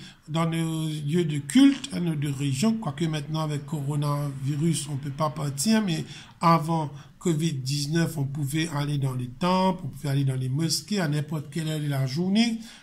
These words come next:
People pray in their respective homes, ou tout simplement, des gens priaient comme on le fait en ce moment-ci, pendant le moment de covid,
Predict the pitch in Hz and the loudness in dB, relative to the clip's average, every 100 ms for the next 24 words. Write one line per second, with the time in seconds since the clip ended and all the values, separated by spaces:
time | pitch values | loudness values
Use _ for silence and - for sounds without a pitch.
0 | _ - 220 226 220 226 226 - 220 214 | _ 4 4 4 4 4 4 2 2 2
1 | 202 185 170 165 185 185 - 175 175 - | 2 2 2 4 4 2 0 -4 -4 -2
2 | 175 170 - 202 220 226 220 - 262 247 | 0 0 2 4 6 4 2 -2 0 2
3 | - 196 170 165 156 180 185 185 - - | 0 0 0 0 2 4 2 -2 -14 -20
4 | - 156 147 165 170 - 156 135 160 165 | -4 -2 0 0 -2 -4 -4 0 0 0
5 | 156 147 143 139 160 156 143 165 151 147 | -2 -2 -2 -2 0 0 0 -2 0 0
6 | 143 - 185 175 160 147 143 147 139 139 | 0 2 0 -2 -4 -4 -2 -2 -2 -4
7 | - 147 156 180 | -4 0 2 2